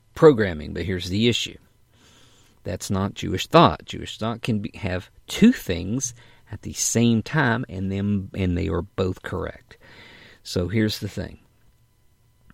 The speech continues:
In this, this prophecy can be good for then, and yes, by the way, it was, because in sixty A D, uh, gee, I think that was, might have been Pompey,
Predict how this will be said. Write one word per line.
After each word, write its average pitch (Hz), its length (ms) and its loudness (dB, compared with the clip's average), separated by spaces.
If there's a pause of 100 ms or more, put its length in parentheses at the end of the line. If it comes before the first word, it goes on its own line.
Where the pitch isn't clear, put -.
(840)
In 131 260 2
this, 87 400 -2 (1900)
this 92 560 -2
prophecy 104 460 -2
can 92 220 -2
be 85 120 -4
good 90 220 -2
for - 280 -10
then, 139 760 2 (140)
and 90 260 -4
yes, 135 380 4
by 95 200 0
the 101 100 2
way, 123 200 6
it 87 100 -2
was, 95 480 2 (380)
because 95 500 -2
in 92 240 -6
sixty 110 420 -2
A 92 140 2
D, 98 360 0 (600)
uh, 90 340 -4 (640)
gee, 117 260 -4
I 95 40 -2
think - 240 -2
that - 80 0
was, - 140 -6 (880)
might 120 160 -2
have 175 60 -2
been 131 140 2
Pompey, 107 920 -2